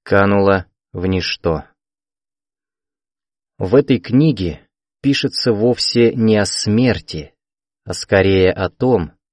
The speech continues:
каким образом нужно уже сейчас, немедленно же перестроить всю свою жизнь, чтобы встречать каждое следующее мгновение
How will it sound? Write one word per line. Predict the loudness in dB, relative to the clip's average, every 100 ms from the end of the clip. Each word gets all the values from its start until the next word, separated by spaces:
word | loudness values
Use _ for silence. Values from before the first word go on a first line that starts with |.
| _ _ _
каким | -2 -2 -2 -4 -2 -2 -4 0
образом | 2 4 2 -2 -4 -10 -14 _
нужно | -2 0 0 -2 -4
уже | -6 -4 -4
сейчас, | -4 -8 -6 -4 -4 -4 -8 -14 _ _
немедленно | 0 2 4 2 2 -2 0 -2
же | -4
перестроить | -4 -4 -4 -6 -2 0 0 -2
всю | -10 -8 -4 -4
свою | -4 -4 -4 -4
жизнь, | -4 -4 -4 -8 -14 _ _ _ _
чтобы | -18 -2 0 0
встречать | -4 -6 -6 -4 -2 -2 -4 -16 _ _ _ -4
каждое | 0 0 0 -2 -2
следующее | -4 -4 -2 -2 -4 -4 -4
мгновение | -4 -4 -2 0 0 0 0 -4